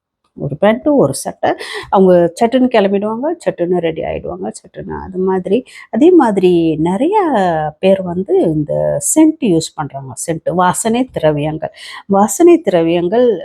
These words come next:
அஹ், உடம்புக்கு நல்லது இல்ல. இயற்கையாவே பெண்களுக்கு மனம் உண்டா, பெண்களுடைய கூந்தலுக்கு மனம் உண்டான்னு அந்த காலத்துல கேட்டிருந்தாங்க.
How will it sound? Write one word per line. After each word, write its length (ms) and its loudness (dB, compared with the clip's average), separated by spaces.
அஹ், 340 -6
உடம்புக்கு 640 0
நல்லது 380 0
இல்ல. 380 -4
இயற்கையாவே 1000 2
பெண்களுக்கு 600 -2
மனம் 360 2
உண்டா, 320 0
பெண்களுடைய 580 4
கூந்தலுக்கு 480 0
மனம் 280 -2
உண்டான்னு 300 0
அந்த 240 -2
காலத்துல 800 -2
கேட்டிருந்தாங்க. 560 -8